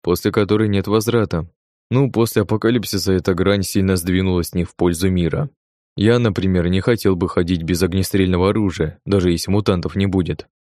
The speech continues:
Люди — самые опасные существа на планете, и неважно, какие ещё появятся монстры. Человек всё равно опаснее. Вообще страшно представить, что может случиться без контроля властей.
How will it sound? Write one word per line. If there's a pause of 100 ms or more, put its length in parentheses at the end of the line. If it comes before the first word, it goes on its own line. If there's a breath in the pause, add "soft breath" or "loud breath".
Люди —
самые
опасные
существа
на
планете, (180)
и
неважно,
какие
ещё
появятся
монстры. (340)
Человек
всё
равно
опаснее. (500)
Вообще
страшно
представить,
что
может
случиться
без
контроля
властей.